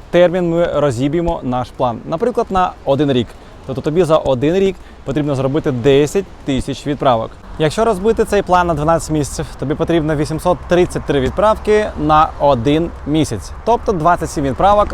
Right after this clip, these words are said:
на один день, якщо ти відправляєш щоденно. Ну, а чи реально зробити двадцять сім відправок на день на протязі місяця? Ну, звичайно, реально. Для цього тобі просто потрібно мати п'ять-шість позицій в топі,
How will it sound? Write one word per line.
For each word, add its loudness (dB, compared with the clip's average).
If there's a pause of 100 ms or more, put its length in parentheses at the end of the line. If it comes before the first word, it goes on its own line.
на 4
один 2
день, 2
якщо -4
ти -2
відправляєш 2
щоденно. 0 (580)
Ну, 4
а 6
чи -2
реально 4
зробити 4
двадцять 2
сім 0
відправок 2
на 0
день 2
на 0
протязі -2
місяця? 0
Ну, 0 (240)
звичайно, 4
реально. 4 (300)
Для 2
цього 4
тобі 2
просто -2
потрібно 0
мати 0
п'ять-шість 0
позицій 0
в -6
топі, 2